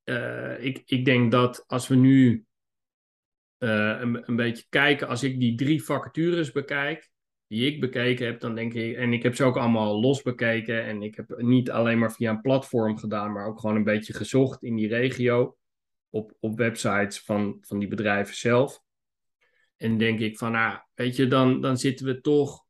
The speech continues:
zeker qua verkoop, zitten we gewoon te veel op dezelfde manier proberen mensen weg, weg te lokken of zo. Of, eh, of in ieder geval, eh, een soort beeld te schetsen van, eh,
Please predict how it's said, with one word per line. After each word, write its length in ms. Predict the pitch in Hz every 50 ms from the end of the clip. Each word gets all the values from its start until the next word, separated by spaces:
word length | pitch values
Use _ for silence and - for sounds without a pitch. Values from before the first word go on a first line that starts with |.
| _ _ _ _ _ _ _
zeker 500 | - - 131 131 135 147 131 - 123 120
qua 220 | - 120 113 110
verkoop, 640 | 107 - 123 123 127 131 127 - 117 117 120 117 -
zitten 340 | - - 120 117 117 117 110
we 80 | 117
gewoon 580 | 113 - 113 107 110 120 120 120 120 117 117 - _ _
te 160 | - 143 143
veel 500 | 139 - - 120 117 123 123 123 135 -
op 280 | - - - 123 - _
dezelfde 520 | - 123 113 120 123 131 139 135 - 127
manier 500 | 113 110 110 110 110 113 113 113 113 110
proberen 880 | - 117 113 110 107 120 120 120 120 113 113 110 107 107 110 110 107
mensen 840 | 107 113 113 120 120 117 - 110 104 104 104 104 104 101 101 104 101 _ _ _ _ _ _ _ _ _ _ _ _ _ _ _
weg, 420 | - - 95 113 127 123 - - - -
weg 260 | 107 107 117 120 -
te 120 | - 110 98
lokken 380 | 98 101 104 104 - - 104
of 160 | 101 98 95
zo. 220 | - - 107 101 101
Of, 300 | 101 101 104 104 - -
eh, 160 | 101 101 107
of 140 | 113 110 110
in 140 | 113 107 110
ieder 200 | 113 117 117 123
geval, 600 | 117 - - 110 104 104 104 104 101 98 - - _ _ - 123 117 - _ -
eh, 480 | 113 110 107 107 98 95 92 92 90 92 - _ _ _ _
een 120 | - 113
soort 260 | - 113 110 107 107
beeld 300 | 107 127 123 123 127 131
te 80 | - 117
schetsen 540 | - - - 127 110 104 - - 117 110 107 -
van, 300 | 110 101 98 98 98 101
eh, 260 | 101 101 101 98